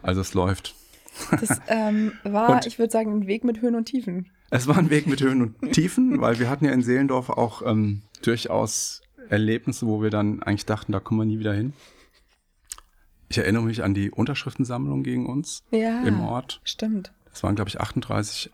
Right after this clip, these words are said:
Speaker 1: Einwohnerinnen und Einwohner, die da
Speaker 2: Ja,
Speaker 1: unterschrieben hatten.
Speaker 2: ja.
Speaker 1: Und wo wir dann vor dem Bezirksamt irgendwas Stellung beziehen mussten.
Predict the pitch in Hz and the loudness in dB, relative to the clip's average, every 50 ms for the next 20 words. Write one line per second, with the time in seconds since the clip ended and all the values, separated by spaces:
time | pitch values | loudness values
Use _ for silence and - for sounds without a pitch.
0 | - - - 104 107 110 120 113 117 117 120 120 113 117 113 107 104 - - 107 | -16 -8 -4 -2 0 0 0 0 -2 -2 -2 -2 -2 -2 -2 -2 -2 -2 -2 -2
1 | 117 123 127 127 123 120 120 110 117 113 110 110 110 107 - - 123 123 131 127 | -2 0 -2 -2 -2 -4 -4 -4 -2 -2 0 0 0 -2 -2 -4 -4 -4 -4 -4
2 | 120 123 - 226 - - - - - - - - - _ _ - 107 98 98 104 | -6 -6 -4 -2 -2 -2 -2 -4 -10 -20 -20 -20 -20 _ _ -4 -2 0 0 0
3 | 98 104 104 95 104 95 101 101 - - 101 98 101 98 - - - - 117 127 | 0 0 0 0 0 0 0 -2 -2 -2 -2 -2 -2 -2 -4 -4 -4 -4 -4 -4
4 | - - - - 104 101 104 104 104 - - - - - _ _ _ - - - | -6 -10 -6 -2 0 0 0 0 -2 -4 -8 -8 -10 -14 _ _ _ -12 -6 -2
5 | 110 113 117 107 - 98 104 - - - - 107 113 120 120 120 117 110 - - | -2 -2 -2 -2 -2 -4 -2 -2 -2 -2 0 0 0 0 -2 -4 -4 -8 -10 -8
6 | - - - 107 95 98 101 101 104 - - - 143 147 | -8 -2 0 0 0 2 0 -2 -4 -6 -6 -8 -8 -8